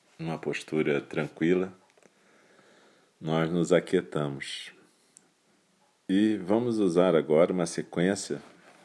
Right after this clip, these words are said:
de frases para que essa prática possa ser uma prática de transformação para nós.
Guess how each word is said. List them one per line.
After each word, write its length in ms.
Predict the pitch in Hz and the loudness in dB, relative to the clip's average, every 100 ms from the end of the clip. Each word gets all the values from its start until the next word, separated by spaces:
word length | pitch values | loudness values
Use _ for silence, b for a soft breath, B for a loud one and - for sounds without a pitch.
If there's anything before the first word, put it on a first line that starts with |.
| _ - | _ -16
de 180 | 78 | -14
frases 880 | 82 - 87 92 92 - - - - _ - - B B B B B B B B B B B - _ - - _ _ _ _ _ _ _ _ _ _ _ | -6 0 4 4 2 -6 -10 -12 -14 _ -20 -20 B B B B B B B B B B B -20 _ -20 -20 _ _ _ _ _ _ _ _ _ _ _
para 140 | 92 | -4
que 120 | 95 | 2
essa 220 | 104 - 101 | 2 2 0
prática 500 | - 90 95 - 95 | 2 4 2 0 -2
possa 360 | - 92 95 | 0 -2 -2
ser 160 | 90 95 | -2 -2
uma 180 | 92 85 | -2 -2
prática 960 | - 80 85 - 90 - 95 90 87 - _ _ _ _ _ _ _ _ _ _ _ | 4 4 4 0 -12 2 4 4 2 -10 _ _ _ _ _ _ _ _ _ _ _
de 100 | - | -10
transformação 880 | 95 98 92 - 90 90 87 87 80 | -8 -8 -4 -2 0 0 0 -2 -6
para 160 | - 64 | -8 -12
nós. 380 | - - - | -12 -10 -10